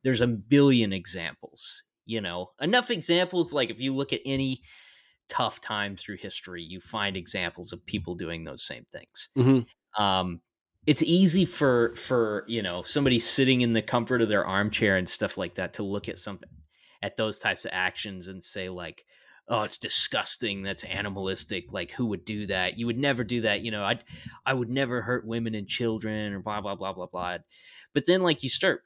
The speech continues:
Speaker 1: reading about some of these, like, deeper conflicts that have, you know, y-, you get to a point where, like, if you're a young Palestinian kid looking at, you know, the, the Israeli occupation of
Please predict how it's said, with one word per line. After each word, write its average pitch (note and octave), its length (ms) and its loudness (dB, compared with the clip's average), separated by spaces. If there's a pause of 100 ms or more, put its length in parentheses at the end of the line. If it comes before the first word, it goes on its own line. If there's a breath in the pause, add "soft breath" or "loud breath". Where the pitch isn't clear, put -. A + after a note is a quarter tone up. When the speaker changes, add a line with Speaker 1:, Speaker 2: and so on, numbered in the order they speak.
(140)
Speaker 1:
reading A#2+ 440 -2
about G#2 300 0
some - 420 2
of A2 200 -2
these, F#2+ 380 -2
like, E2+ 380 -8 (420)
deeper A#2 380 2
conflicts - 1040 -6 (140)
that - 160 -2
have, F#2 500 -4 (440 soft breath)
you B2 140 0
know, F2 280 -4
y-, A2+ 120 -14 (420 soft breath)
you E3 100 0
get G#3 140 2
to F3+ 120 6
a C#3 40 8
point D#3 360 2
where, A#2+ 180 2
like, A2 280 0
if G2 180 -12
you're C3 220 -2
a B2 60 0
young A2 440 -4 (340)
Palestinian G2+ 840 -4
kid - 200 -20 (460)
looking A#2 300 0
at, G2 220 4 (200)
you G#2+ 140 -4
know, F2 260 -4 (100)
the, - 100 -8 (240)
the G2 240 -6 (580)
Israeli A2+ 560 0
occupation G2+ 800 -2
of E2+ 300 -12